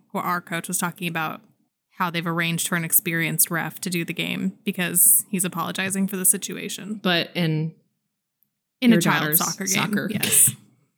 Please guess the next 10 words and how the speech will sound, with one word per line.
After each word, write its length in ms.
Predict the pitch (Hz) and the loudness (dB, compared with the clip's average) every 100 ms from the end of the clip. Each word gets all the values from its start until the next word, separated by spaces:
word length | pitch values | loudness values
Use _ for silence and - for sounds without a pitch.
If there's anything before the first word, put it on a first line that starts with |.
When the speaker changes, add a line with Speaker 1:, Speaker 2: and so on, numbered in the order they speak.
| _ _ _ _ - - 285 | _ _ _ _ -10 -8 -4
Speaker 1:
Yeah, 500 | 202 202 233 214 214 | 2 4 6 4 2
but 200 | 190 240 | 2 2
she 180 | - 262 | 4 6
was, 240 | 220 220 | 4 2
like, 260 | 277 349 - 220 185 | 2 -2 -4 -14 0
basically 540 | 214 208 - 240 247 | 4 6 4 4 4
bullying 760 | 208 180 170 170 165 160 160 165 - _ _ | 2 0 -2 0 0 -2 -6 -8 -14 _ _
only 380 | 196 185 175 170 | 0 2 2 0
our 260 | 165 160 165 | 0 -2 -4
children 680 | - 185 - 175 202 220 | -6 -8 -8 -6 -2 -2